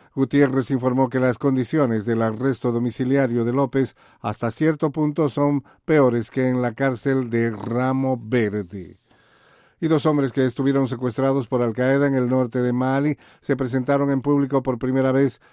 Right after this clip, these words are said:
el jueves para hablar sobre la experiencia. Johan Gustafsson, de cuarenta y ocho años, y Stephen McGowan, de cuarenta y dos, dijeron a periodistas en Suecia y Sudáfrica, respectivamente,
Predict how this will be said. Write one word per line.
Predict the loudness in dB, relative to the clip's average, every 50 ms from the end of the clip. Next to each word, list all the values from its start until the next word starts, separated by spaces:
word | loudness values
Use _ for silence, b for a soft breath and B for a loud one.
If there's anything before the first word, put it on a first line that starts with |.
| b b b
el | -6 -4
jueves | 0 2 4 4 4 4 2 0
para | 0 0 0
hablar | 2 2 0 0 0 0
sobre | 0 0 2 2 2 2
la | 2 2 2 0
experiencia. | 0 -4 -4 -4 -2 0 0 0 0 -2 -2 -2 0 0 0 -2 -4 b b b b b b b _
Johan | -8 0 2 2 2 2 2 0 0 0
Gustafsson, | 2 2 2 2 2 0 -2 -2 -2 0 -2 -2 0 0
de | -2
cuarenta | 0 0 0 -2 0 0 0
y | 0 2
ocho | 0 0 2 0
años, | 2 2 2 2 2 0 0 b b b b b b
y | -4 -2 -2
Stephen | -2 0 0 0 2 2 0 2
McGowan, | 2 2 0 0 0 0 0 0 2 2 0 0 -2 -4 b b b b b b
de | -2 -2 -2
cuarenta | 0 0 0 0 0 0 0 -2 0
y | 0
dos, | 2 2 2 0 -2 -4 -10 b b b b b
dijeron | b -4 -2 0 2 2 2 2
a | 0
periodistas | 0 0 2 2 2 2 0 0 -2 -4 -2 -2 -2
en | -4 -2
Suecia | 0 0 0 0 2 0 -2
y | -2
Sudáfrica, | -2 -2 0 0 0 0 0 -2 -4 -2 -2 -2 0
respectivamente, | 0 -2 -4 -2 -4 -6 -6 -2 -2 0 0 2 2 2 2 2 0 -2 -2